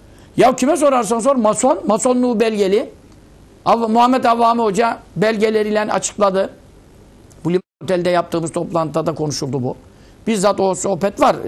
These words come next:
İnternetlerde belki bulursunuz. Efendi Hazretleri de iştirak etmişti. Orada açıkladı. Efendim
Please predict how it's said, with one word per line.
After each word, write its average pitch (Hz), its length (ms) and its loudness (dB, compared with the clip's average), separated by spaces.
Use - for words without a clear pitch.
İnternetlerde 165 600 -4
belki 165 220 -4
bulursunuz. 147 440 -6
Efendi 175 280 -4
Hazretleri 156 260 -4
de 160 60 -6
iştirak 151 400 -6
etmişti. - 400 -14
Orada 269 260 6
açıkladı. 202 560 0
Efendim 240 320 0